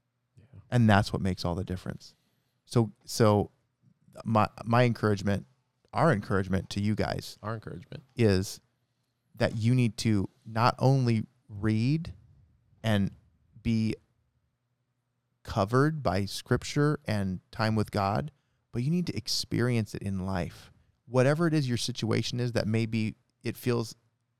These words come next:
Speaker 2: impossible. It feels like, "Why me?" Whatever
Speaker 1: Yeah.
Speaker 2: that experience is, l-, stop and look around.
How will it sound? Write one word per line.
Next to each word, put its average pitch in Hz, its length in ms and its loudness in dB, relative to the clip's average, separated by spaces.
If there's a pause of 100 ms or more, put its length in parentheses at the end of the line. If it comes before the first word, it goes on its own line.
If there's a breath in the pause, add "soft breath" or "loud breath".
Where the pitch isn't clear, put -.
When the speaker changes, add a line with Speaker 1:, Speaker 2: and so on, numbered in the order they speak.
(320)
Speaker 2:
impossible. 107 640 -6 (380)
It 123 120 -4
feels 143 240 2
like, 123 180 0
"Why 110 540 4
me?" 104 400 -2 (580)
Whatever 120 360 6
Speaker 1:
Yeah. 160 40 2
Speaker 2:
that 139 120 2
experience 123 540 -2
is, 113 280 0 (1500)
l-, 135 140 -2
stop 135 400 -2
and 113 120 0
look 101 160 -2
around. 92 400 -6